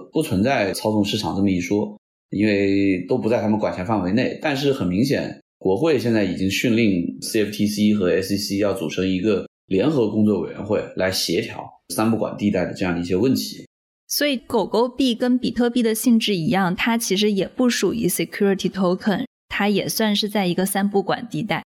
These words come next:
Speaker 2: 所以马斯克选中的这两个目标其实是很巧妙的在一个监管的灰色地带里。
Speaker 1: 对，但是随着C F T C和S E C组成联合工作委员会，我觉得这种情况可能以后风险会越来越大，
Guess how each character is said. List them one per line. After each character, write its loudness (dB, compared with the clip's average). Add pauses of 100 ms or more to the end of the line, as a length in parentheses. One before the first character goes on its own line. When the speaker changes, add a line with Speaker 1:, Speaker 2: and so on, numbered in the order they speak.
Speaker 2:
所 0
以 2
马 0
斯 -2
克 0
选 0
中 0
的 2
这 0
两 -4
个 -6
目 2
标 0
其 -2
实 2
是 0 (160)
很 4
巧 -2
妙 0
的 2
在 0
一 -2
个 2
监 0
管 0
的 -8
灰 0
色 0
地 -4
带 -2
里。 -10 (380)
Speaker 1:
对， 0
但 2
是 0
随 0
着 2
C 2
F -2
T 2
C 4
和 2
S 0
E 2
C 2 (180)
组 -2
成 2
联 2
合 2
工 -2
作 4
委 0
员 -2
会， 2
我 0
觉 0
得 2
这 -6
种 2
情 -4
况 2
可 -6
能 0
以 -2
后 0 (100)
风 2
险 2
会 2
越 2
来 0
越 0
大， -4